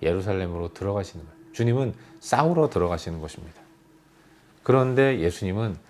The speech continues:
전쟁을 위해서 들어가실 때 나귀를 타고 들어가셨다는 것이죠.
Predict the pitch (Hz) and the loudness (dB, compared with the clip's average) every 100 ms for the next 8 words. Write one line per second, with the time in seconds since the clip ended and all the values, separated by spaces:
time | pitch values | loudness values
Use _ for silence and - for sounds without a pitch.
0 | _ _ - 90 117 127 127 127 123 113 | _ _ -2 0 2 2 2 0 0 -2
1 | 87 98 98 98 101 - 107 98 98 85 | 0 0 0 0 -4 -4 -4 -2 -2 -4
2 | 80 92 107 95 - _ _ _ - 69 | -4 -4 -4 -6 -18 _ _ _ -6 -4
3 | 95 120 123 120 117 92 85 98 117 - | 0 0 2 -2 -4 -8 -4 -6 -6 -16
4 | _ - 85 85 82 - 98 - 90 85 | _ -8 -6 -6 -8 -10 -12 -10 -10 -10
5 | 78 - _ | -16 -20 _